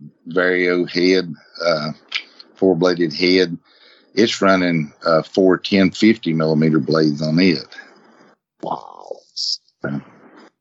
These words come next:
Speaker 1: yeah, but real slow. <laughs>
Speaker 2: Like, what kind of R P M are you talking with that?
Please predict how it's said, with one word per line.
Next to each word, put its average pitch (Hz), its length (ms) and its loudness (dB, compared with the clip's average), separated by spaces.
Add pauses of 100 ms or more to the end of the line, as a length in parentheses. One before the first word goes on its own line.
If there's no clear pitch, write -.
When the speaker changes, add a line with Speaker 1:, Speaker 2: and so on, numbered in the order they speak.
(580)
Speaker 1:
yeah, 92 200 -4 (240)
but 87 120 0
real 101 200 4
slow. - 460 -4 (920)
<laughs> 110 80 -4 (1040)
Speaker 2:
Like, 113 120 4
what 123 160 2
kind 135 160 2
of 104 80 0
R 117 120 2
P 113 160 -6
M 131 140 0
are 117 100 2
you 104 120 2
talking 120 340 0
with 101 140 -2
that? 104 240 2